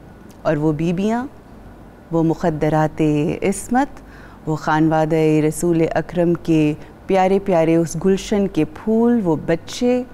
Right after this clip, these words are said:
वो जवान, वो तमाम लोग अब इस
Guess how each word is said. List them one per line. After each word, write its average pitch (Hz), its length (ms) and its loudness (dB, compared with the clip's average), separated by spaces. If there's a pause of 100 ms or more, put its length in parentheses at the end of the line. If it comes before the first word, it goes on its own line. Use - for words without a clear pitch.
(540)
वो 156 80 0
जवान, 165 680 0
वो 190 120 0 (160)
तमाम 214 520 2 (840)
लोग 160 440 2 (1900)
अब 165 120 0
इस 170 220 0